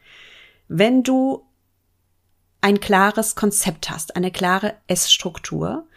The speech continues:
dann bedeutet das, dass du Klarheit im Kopf hast und dich auch nicht so leicht in Versuchung bringen lässt.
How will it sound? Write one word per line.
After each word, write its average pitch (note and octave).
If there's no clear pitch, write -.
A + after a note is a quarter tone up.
dann F#3+
bedeutet F#3+
das, G#3
dass G3
du F3+
Klarheit G#3
im F3
Kopf -
hast -
und F#3+
dich -
auch E3
nicht G#3+
so G#3+
leicht F#3
in F#3
Versuchung F#3
bringen D3+
lässt. -